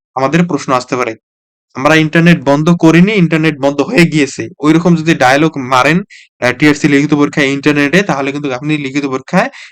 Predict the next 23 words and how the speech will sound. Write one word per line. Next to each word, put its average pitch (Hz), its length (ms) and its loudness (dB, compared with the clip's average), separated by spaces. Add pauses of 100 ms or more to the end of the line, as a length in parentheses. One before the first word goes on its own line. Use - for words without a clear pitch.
(100)
এ 139 220 0
রচনায় 156 400 2
ভালো 131 260 0
নম্বর 151 320 0
গেইন 139 180 -2
করতে 127 240 -6
পারবেন 120 260 -2
না। 110 100 -10 (520)
যে 123 100 0
আপনি 120 220 -2
কখনো 135 440 0
লেখলেন 131 400 -4
যে 135 220 0 (380)
আমরা 127 200 -2
ইন্টারনেট 139 420 -4
বন্ধ 131 220 -2
করিনি, 139 360 -4
ইন্টারনেট 131 500 -6
আপনা 135 280 -4
আপনি 135 200 -6
বন্ধ 127 260 -4
হয়ে 135 300 0
গিয়েছে, 143 460 -4